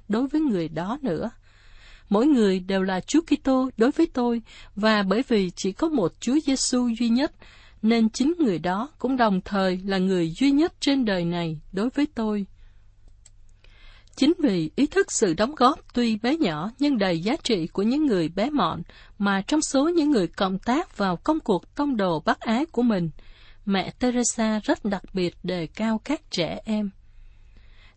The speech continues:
Tại Tây Ban Nha, trong nhiều trường tư cũng như trường công lập,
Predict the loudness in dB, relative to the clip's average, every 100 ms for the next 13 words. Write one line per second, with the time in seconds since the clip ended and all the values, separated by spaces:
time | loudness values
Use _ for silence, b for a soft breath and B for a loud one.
0 | -2 0 0 2 2 4 4 2 0 -4
1 | -10 -4 2 4 4 2 0 -2 0 2
2 | 2 0 0 2 2 2 0 0 0 -2
3 | 0 2 0